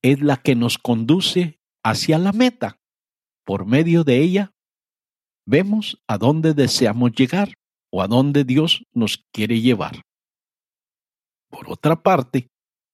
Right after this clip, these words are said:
la misión compromete nuestra obediencia y esfuerzo. Dios le dijo a Josué, Josué uno siete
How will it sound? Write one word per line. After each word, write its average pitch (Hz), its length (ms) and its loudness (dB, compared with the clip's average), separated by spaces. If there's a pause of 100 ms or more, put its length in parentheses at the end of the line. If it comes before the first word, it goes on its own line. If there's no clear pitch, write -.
la - 120 -12
misión 143 460 0
compromete 196 920 0 (380)
nuestra 107 440 -2
obediencia 160 800 0 (140)
y 151 80 4
esfuerzo. - 640 -2 (720)
Dios 247 320 2
le 262 180 2
dijo 233 400 0
a 214 60 0
Josué, 127 560 -2 (800)
Josué 170 580 0 (1500)
uno 175 240 -2
siete - 480 -4